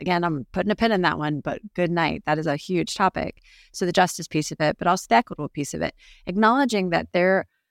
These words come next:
are effects from this transition. It is not all rosy and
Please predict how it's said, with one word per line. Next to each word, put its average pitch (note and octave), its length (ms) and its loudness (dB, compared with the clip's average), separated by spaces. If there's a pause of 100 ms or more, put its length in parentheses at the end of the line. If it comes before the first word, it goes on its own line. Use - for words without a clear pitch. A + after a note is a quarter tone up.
(560)
are F#3+ 280 4
effects - 480 -2
from E3+ 160 -4
this - 180 -8
transition. E3 640 -4
It F3 80 -8
is F3 120 -10
not F#3 200 2
all F3 220 -2
rosy E3 880 -4
and D#3 440 -4